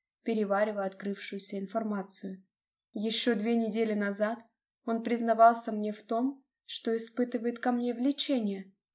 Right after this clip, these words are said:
А теперь у него роман с Джун? Что вообще происходит?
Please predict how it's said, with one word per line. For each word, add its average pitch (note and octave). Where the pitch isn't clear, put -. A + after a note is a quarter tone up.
А B3
теперь C4
у C#4
него C4
роман C4
с G3+
Джун? D4
Что -
вообще B3+
происходит? C4+